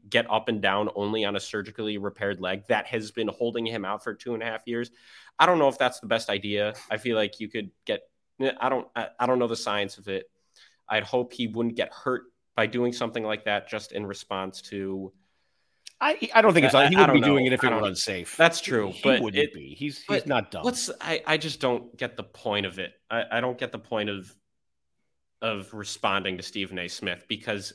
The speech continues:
Speaker 1: I don't think he really has a meaningful voice in the N B A. I think people think he does because he's loud,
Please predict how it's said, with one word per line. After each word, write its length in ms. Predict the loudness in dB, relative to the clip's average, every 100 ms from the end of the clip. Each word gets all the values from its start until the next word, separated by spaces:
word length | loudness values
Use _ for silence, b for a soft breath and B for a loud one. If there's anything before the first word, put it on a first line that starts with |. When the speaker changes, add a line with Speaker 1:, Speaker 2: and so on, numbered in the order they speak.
| -6
Speaker 1:
I 140 | -4
don't 200 | -4 -8 -12 _
think 300 | -8 -6 -6
he 240 | -12 -10 -8
really 300 | -6 -6 -6
has 480 | -6 -6 -10 -12 -18 _ _ _ _ _ _ _
a 80 | -4
meaningful 580 | -2 0 0 0 -2 -6
voice 420 | -6 -6 -6 -6
in 100 | -6
the 100 | -6
N 120 | -8
B 160 | -10 -10
A. 220 | -10 -10 _ -6
I 60 |
think 180 | -2 -2
people 220 | -4 -8
think 240 | -4 -2 -2
he 100 | 0
does 240 | 0 0
because 300 | -2 -4 -4
he's 180 | -4 -6
loud, 400 | -2 -2 -4 -10